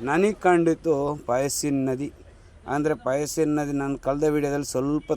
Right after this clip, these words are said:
ತೋರಿಸ್ದೆ, ಇವಾಗ ಫುಲ್ಲಾಗಿ ತೋರಿಸ್ತಾ ಇದ್ದೀನಿ. ಪಯಸ್ಸಿನ ನದಿ ಇದು ಸುಳ್ಯದಲ್ಲಿ. ಅಲ್ಲಿಂದ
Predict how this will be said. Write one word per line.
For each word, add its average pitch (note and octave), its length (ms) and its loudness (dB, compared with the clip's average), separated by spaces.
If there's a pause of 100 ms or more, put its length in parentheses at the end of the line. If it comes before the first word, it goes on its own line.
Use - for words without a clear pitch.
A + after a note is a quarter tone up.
ತೋರಿಸ್ದೆ, C3 400 -4
ಇವಾಗ C3 220 -4 (120)
ಫುಲ್ಲಾಗಿ C#3 460 -2
ತೋರಿಸ್ತಾ B2+ 280 -4
ಇದ್ದೀನಿ. D#3 260 -2
ಪಯಸ್ಸಿನ B2+ 380 -2 (100)
ನದಿ B2+ 220 -6
ಇದು A#2+ 100 -8 (420)
ಸುಳ್ಯದಲ್ಲಿ. C3+ 500 2 (420)
ಅಲ್ಲಿಂದ F3+ 380 6